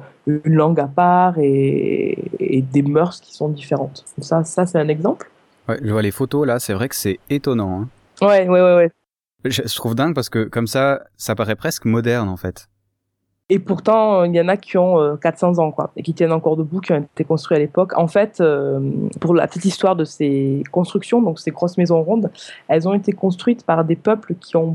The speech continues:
Speaker 1: bougé depuis le sud, je crois, jusqu'à là, qui ont été chassés, en fait.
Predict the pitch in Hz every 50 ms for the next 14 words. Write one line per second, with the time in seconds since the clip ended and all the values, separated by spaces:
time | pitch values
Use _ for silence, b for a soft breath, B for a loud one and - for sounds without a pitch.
0 | 147 - - 180 185 180 175 208 214 208 175 165 160 - - - 160 170 165 -
1 | - - 240 214 214 - - - - - 180 180 180 170 160 175 185 - - 190
2 | 160 156 196 262 - - - 180 151 151 - 165 156 - 190 180 180 - 214 277
3 | 285 247 - - - - _